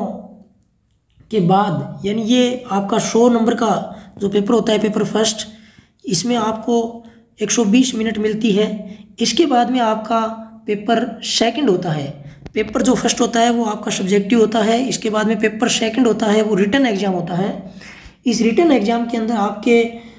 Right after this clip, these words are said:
जो multiple choice question भी आएंगे और इसके अलावा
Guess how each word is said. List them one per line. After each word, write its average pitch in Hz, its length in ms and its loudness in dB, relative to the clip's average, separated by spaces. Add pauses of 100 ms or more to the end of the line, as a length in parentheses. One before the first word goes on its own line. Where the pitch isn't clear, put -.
(200)
जो 220 560 2
multiple 247 440 2
choice 247 340 2
question 240 260 0
भी 247 100 6
आएंगे 247 400 2
और 202 220 -2
इसके 226 300 2 (680)
अलावा 220 340 4